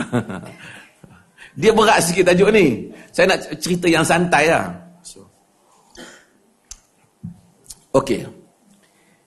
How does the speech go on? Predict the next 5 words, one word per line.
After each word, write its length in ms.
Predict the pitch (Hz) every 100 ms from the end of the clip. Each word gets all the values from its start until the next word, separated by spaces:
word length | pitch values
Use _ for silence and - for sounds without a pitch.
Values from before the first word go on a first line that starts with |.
| _ _ 202
Imam, 560 | 254 285 180 175 - -
sekarang 400 | 170 - 269 320
ni 80 | 311
masalah 400 | 226 - 175 147
hadis. 720 | 196 156 143 113 - - -